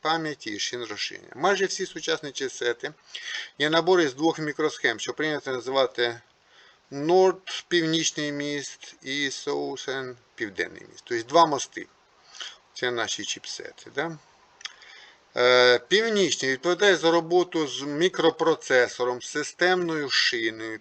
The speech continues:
P C I шиною, I G P портом, пам'яттю і кешем, які не входять до складу М П.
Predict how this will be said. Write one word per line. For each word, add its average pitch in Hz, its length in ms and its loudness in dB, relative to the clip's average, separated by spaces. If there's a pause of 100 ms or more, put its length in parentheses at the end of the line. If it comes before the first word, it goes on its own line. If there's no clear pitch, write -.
P 120 40 -2
C 151 320 0
I 165 240 4
шиною, 101 640 -6 (320)
I 139 200 6
G 135 300 -6
P 143 80 -2
портом, 170 580 0 (420)
пам'яттю 170 580 0
і 131 120 -2
кешем, 151 500 0
які 117 240 -6
не 110 120 -4
входять 139 420 -4
до 95 120 -10
складу 110 560 -4
М 90 240 -16
П. - 120 -20